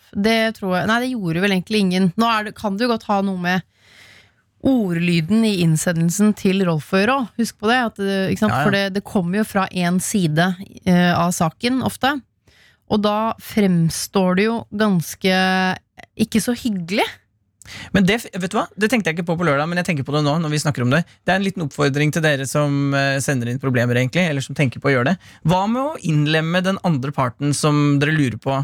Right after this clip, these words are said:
Speaker 2: hva dere skal gjøre inn i problemet?
Speaker 1: Mm.
Speaker 2: Hvis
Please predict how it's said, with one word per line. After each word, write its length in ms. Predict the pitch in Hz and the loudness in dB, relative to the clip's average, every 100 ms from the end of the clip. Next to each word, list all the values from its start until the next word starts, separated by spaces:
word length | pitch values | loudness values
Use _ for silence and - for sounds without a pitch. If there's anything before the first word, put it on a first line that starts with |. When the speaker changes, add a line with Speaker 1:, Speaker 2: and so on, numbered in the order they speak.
| - _ _ _ - | -6 _ _ _ -6
Speaker 2:
hva 300 | 131 127 127 | -2 0 0
dere 100 | 127 | -2
skal 140 | 143 | -2
gjøre 260 | 147 117 113 - | 0 0 -4 -4
inn 180 | 139 131 | 0 2
i 60 | 135 | 2
problemet? 420 | 151 127 117 139 - - | 2 2 0 -4 -2 2
Speaker 1:
Mm. 380 | 220 196 190 - _ 160 | 4 4 0 -6 _ -2
Speaker 2:
Hvis 340 | 185 - | -2 -4